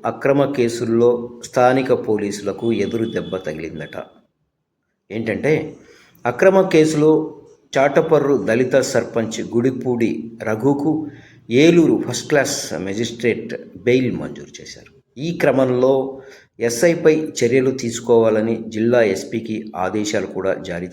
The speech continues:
చేశారట. వివరాల ప్రకారం ఏం జరిగిందంటే,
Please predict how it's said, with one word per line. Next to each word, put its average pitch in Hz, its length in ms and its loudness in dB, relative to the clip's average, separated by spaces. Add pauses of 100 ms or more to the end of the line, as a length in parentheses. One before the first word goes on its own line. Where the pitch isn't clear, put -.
చేశారట. 92 500 -14 (1040)
వివరాల 165 440 4
ప్రకారం 110 800 -2 (380)
ఏం 110 140 -8
జరిగిందంటే, 98 720 -6